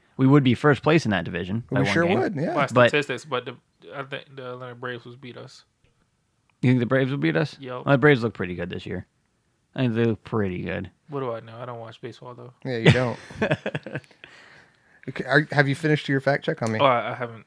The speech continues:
Speaker 3: I'm, I'm in the app, but I just haven't looked at
Speaker 2: Okay.
Speaker 3: it.
Speaker 2: Well, I have, I actually have the webpage up right here, so if you
Speaker 3: No,
Speaker 2: wanna
Speaker 3: no, no,
Speaker 2: slide
Speaker 3: no,
Speaker 2: on
Speaker 3: no,
Speaker 2: over,
Speaker 3: no.
Speaker 2: I can show it to you.
Speaker 3: Hold on, wait, wait, wait. I'm jump-,
Speaker 2: Um,
Speaker 3: I'm jumping in there. Hold on.
Speaker 2: all right. Well, uh, see, I, and I was thinking about it, this. They're, like I said, they're almost twenty games over five hundred now.
Speaker 1: Yeah.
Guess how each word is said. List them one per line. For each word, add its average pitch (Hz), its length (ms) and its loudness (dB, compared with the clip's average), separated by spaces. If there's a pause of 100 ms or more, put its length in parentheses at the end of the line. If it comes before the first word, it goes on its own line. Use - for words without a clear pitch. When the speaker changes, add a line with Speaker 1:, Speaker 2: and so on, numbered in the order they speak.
(120)
Speaker 3:
I'm, 135 240 -10
I'm 135 140 -8
in 135 80 -4
the 123 120 -6
app, 113 200 -4
but 120 100 -18
I 117 60 -16
just 139 180 -20
haven't 120 220 -16
looked 113 160 -10
at 127 60 2
Speaker 2:
Okay. 117 140 0
Speaker 3:
it. 110 60 -8
Speaker 2:
Well, 127 120 10
I 160 80 10
have, 185 240 2
I 120 40 2
actually 170 260 4
have 151 80 2
the 127 80 2
webpage 127 360 2
up 113 80 -4
right 117 120 -2
here, 117 120 0
so - 120 -2
if - 40 0
you 123 60 -2
Speaker 3:
No, 120 60 4
Speaker 2:
wanna 120 120 2
Speaker 3:
no, 143 80 2
no, 135 80 2
Speaker 2:
slide 127 220 8
Speaker 3:
no, 123 80 6
Speaker 2:
on 120 80 4
Speaker 3:
no, 123 60 6
Speaker 2:
over, 117 100 2
Speaker 3:
no. 110 60 2
Speaker 2:
I 107 40 0
can 151 160 6
show 123 140 4
it 117 80 0
to 120 80 -2
you. 117 60 0
Speaker 3:
Hold 147 120 0
on, 139 100 -4
wait, 135 120 -6
wait, 131 80 -4
wait. 123 140 -10
I'm 127 140 -12
jump-, 131 80 0
Speaker 2:
Um, 113 280 4
Speaker 3:
I'm 135 80 -10
jumping - 260 -14
in 92 100 -18
there. - 160 -20
Hold 131 120 -14
on. 120 80 -6
Speaker 2:
all 123 40 -2
right. 104 240 -2
Well, 127 380 4 (260)
uh, 139 100 -4 (200)
see, 151 300 0
I, 143 120 4
and 151 160 4
I 180 80 6
was 175 160 2
thinking 156 280 2
about 120 340 0 (640)
it, - 120 -6 (120)
this. - 340 -2 (340)
They're, 151 440 4 (480)
like 135 100 0
I 131 60 2
said, 120 160 0
they're 131 100 4
almost 156 220 2
twenty 139 240 2
games 131 240 2
over 117 180 0
five 117 220 4
hundred 113 280 2
now. 101 180 0
Speaker 1:
Yeah. 104 120 -4